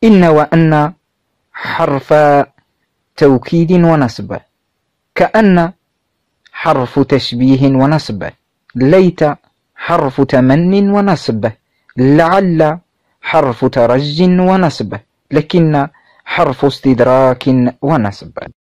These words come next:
تدخل إن أو إحدى أخواتها على الجملة الاسمية، فتنصب المبتدأ ويسمى اسمها، وتترك الخبر مرفوعاً ويسمى خبرها.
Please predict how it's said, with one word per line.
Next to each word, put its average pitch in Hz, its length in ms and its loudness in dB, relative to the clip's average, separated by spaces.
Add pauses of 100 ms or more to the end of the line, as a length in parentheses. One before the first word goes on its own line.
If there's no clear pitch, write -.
(720)
تدخل 165 640 2
إن 165 260 4
أو 139 240 2
إحدى 151 360 0
أخواتها 143 920 2
على 127 220 2
الجملة 143 520 0
الاسمية، 147 640 -2 (540)
فتنصب 156 640 0
المبتدأ 143 680 2
ويسمى 135 540 2
اسمها، 143 580 -2 (420)
وتترك 139 720 -2
الخبر 131 680 2
مرفوعاً 131 760 0
ويسمى 127 1000 2
خبرها. 117 840 -2